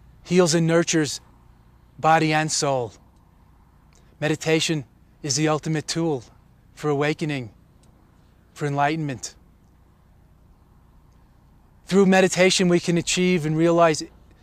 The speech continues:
extraordinarily inconceivable peace of mind, bliss and fulfillment, and experience the deathless ease and liberation that is our birthright, our spiritual legacy.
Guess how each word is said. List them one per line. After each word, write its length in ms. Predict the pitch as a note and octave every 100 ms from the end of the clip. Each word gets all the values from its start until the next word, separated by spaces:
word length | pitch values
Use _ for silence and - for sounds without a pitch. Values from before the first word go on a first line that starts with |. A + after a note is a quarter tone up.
| _ -
extraordinarily 1120 | D#3+ - E3+ F3 E3+ E3+ E3 D3+ C#3+ C3 A2 _ - _ _ _ _ _ _ E3+
inconceivable 920 | D#3 D3+ C#3 D#3+ E3+ D#3 C#3 C3 - _ _ _
peace 320 | - F#3+ E3+
of 160 | D#3+ C3
mind, 500 | C#3+ C#3 C#3 B2 - _ _ _ _ _ _ _ _ _ _ _ _ _ _ -
bliss 320 | D3 E3 -
and 100 | C#3+
fulfillment, 680 | - C3 D3+ D3+ D3 A#2 - _ _ - _
and 140 | D3 D#3+
experience 460 | - - F3 E3
the 100 | D#3+
deathless 520 | C3+ D#3 D#3 D#3+ C#3+ F3+
ease 520 | D#3+ E3 D3 - - _ _ _ _ _ _ C#3+
and 120 | D3
liberation 560 | C#3 D3 D3 D#3 D3
that 120 | C#3 C#3
is 120 | B2+
our 160 | C3+
birthright, 540 | B2 C#3+ D3+ C#3+ C3 B2
our 120 | B2
spiritual 440 | - D3 C#3 C#3
legacy. 560 | B2+ C3+ C3+ - B2+